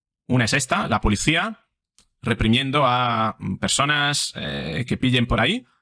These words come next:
que no sé si es la policía o son paramilitares motorizados. Serían como la camisa negra de Mussolini,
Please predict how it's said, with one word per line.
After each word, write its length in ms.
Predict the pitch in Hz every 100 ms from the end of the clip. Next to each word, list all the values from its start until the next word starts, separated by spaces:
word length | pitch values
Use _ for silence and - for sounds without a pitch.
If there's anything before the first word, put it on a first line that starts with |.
| _ _
que 100 | -
no 80 | 127
sé 100 | 127
si 100 | 190
es 40 | 156
la 100 | 127
policía 460 | 123 - 160 175
o 80 | -
son 540 | 123 - 143 156 151 131
paramilitares 840 | 127 127 120 117 - 143 151 143
motorizados. 840 | 120 117 117 110 - 147 104 98 -
Serían 340 | - - 165
como 180 | 160 139
la 120 | 123
camisa 420 | 123 120 151 - 139
negra 320 | 147 147 139
de 100 | 127
Mussolini, 680 | 127 - 127 156 151 208